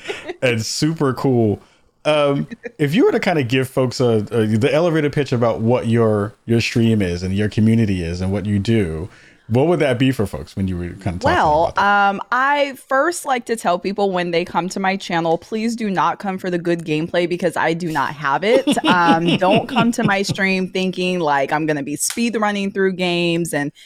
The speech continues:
Speaker 1: you know, "She's never gonna crash the car." I know they're gonna talk about it in the chat.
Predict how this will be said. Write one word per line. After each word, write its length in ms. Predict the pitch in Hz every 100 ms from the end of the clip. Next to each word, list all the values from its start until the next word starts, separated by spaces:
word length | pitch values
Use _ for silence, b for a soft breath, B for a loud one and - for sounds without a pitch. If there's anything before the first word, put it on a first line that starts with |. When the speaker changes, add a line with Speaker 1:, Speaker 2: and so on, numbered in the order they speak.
| B -
Speaker 1:
you 120 | 208
know, 120 | 175
"She's 240 | 160 220 226
never 340 | 269 285 285
gonna 240 | 262 269 262
crash 520 | - 294 254 262 -
the 120 | 254
car." 460 | - 269 254 240 220
I 120 | 190
know 180 | 190 185
they're 140 | 180 170
gonna 180 | 165 160
talk 220 | 151 151
about 220 | 147 131
it 60 | 127
in 80 | 139
the 60 | -
chat. 300 | - 90